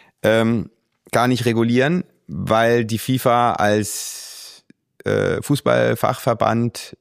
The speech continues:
äh, da gar, gar nicht die Kompetenz hat, sondern dass man sagt, ähm, äh, das ist ein, das ist ein, ein, ein, ein Markt, ähm, der, der Beratermarkt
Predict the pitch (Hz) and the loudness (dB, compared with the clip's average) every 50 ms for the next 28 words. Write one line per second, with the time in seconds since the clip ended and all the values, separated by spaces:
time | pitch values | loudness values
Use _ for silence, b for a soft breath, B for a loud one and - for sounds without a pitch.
0 | _ _ - - - - - - 98 104 98 B B B B B B B - 107 | _ _ -6 -4 -4 -2 -2 -2 -2 -4 -4 B B B B B B B -4 -2
1 | 107 - 120 117 - - 110 101 120 120 123 113 - 110 - - 120 117 110 110 | 0 0 0 0 0 -2 -2 0 0 0 0 -2 -4 -2 -2 0 0 0 0 0
2 | - - 113 117 123 - - 87 82 87 - - 98 92 92 92 92 90 92 95 | 0 0 2 2 0 0 0 0 0 0 0 -2 0 0 0 0 0 0 -2 -4
3 | 92 B B B B B - 104 101 117 107 104 101 107 101 107 107 - - - | -6 B B B B B -6 -2 0 0 2 2 4 4 4 2 2 -2 -4 -4
4 | - 95 104 101 101 104 104 104 101 95 - b b b b b b b b b | 0 0 2 2 2 0 0 0 -2 -4 -8 b b b b b b b b b
5 | _ - - 92 92 95 95 95 104 101 107 98 107 - - 113 107 104 104 101 | _ -4 -2 0 0 2 0 0 0 0 0 -2 -2 0 0 0 2 2 2 0
6 | - - - - - - 95 95 101 80 101 - - 104 95 95 92 90 90 82 | -2 -6 -10 -10 -6 -4 -4 -2 -2 -2 -2 -2 0 0 0 0 0 0 -2 -4
7 | - - - b b b b b b b b b b - - 98 98 90 78 57 | -6 -10 -16 b b b b b b b b b b -10 -6 -4 -2 -2 -2 -4
8 | - 67 87 82 85 85 - - 57 65 73 80 82 87 92 95 117 135 147 170 | -4 -4 -4 -4 -4 -4 -4 -6 -6 -4 -4 -2 0 0 2 2 2 2 2 0
9 | - - - - - - - - - _ _ _ 127 110 110 110 107 107 107 101 | -2 -8 -10 -10 -10 -10 -10 -12 -14 _ _ _ -2 -2 0 0 0 0 0 0
10 | 107 104 104 - _ - - 101 98 95 92 90 92 90 78 95 87 101 117 147 | 0 -2 -2 -4 _ -4 -2 0 2 2 0 0 -2 -2 -2 0 0 0 0 0
11 | - 156 143 135 127 120 127 127 - - - | 0 0 0 0 2 0 0 -2 -4 -10 -18